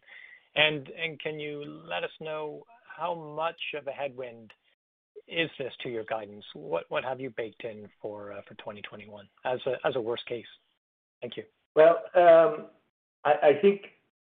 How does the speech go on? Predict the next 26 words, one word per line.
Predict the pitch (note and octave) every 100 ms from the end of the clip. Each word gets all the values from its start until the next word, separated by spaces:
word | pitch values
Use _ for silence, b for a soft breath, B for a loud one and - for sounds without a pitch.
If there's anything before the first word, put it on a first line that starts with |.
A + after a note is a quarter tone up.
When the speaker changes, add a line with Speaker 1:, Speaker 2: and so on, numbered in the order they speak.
| _
Speaker 2:
I, | C#3+ C3+ C#3
I |
guess | C3 -
the | C#3
way | D#3+
the | D3+ D3+
question | D#3 D3+ D3
is | C3+ A2
being | C#3 A#2+
posed | D3 D#3 C3+ G#2+
is | A2+ A#2
as | G#2+
if | C3+ C3+
we're, | B2+ A2+ G#2+
like, | G#2+ G#2 - A#2
uh, | G#2 A2
delaying | A2 B2+ B2 G#2+
sales. | D3 B2+ G2
We're | A2+
not. | A2+ A#2+ G#2 - - _ -
We, | A#2 A2+ A2 G#2+
we've | A2+ G#2+
not | C3 B2
reached | B2 -
that | A2+ G#2
point. | B2 B2+ E3+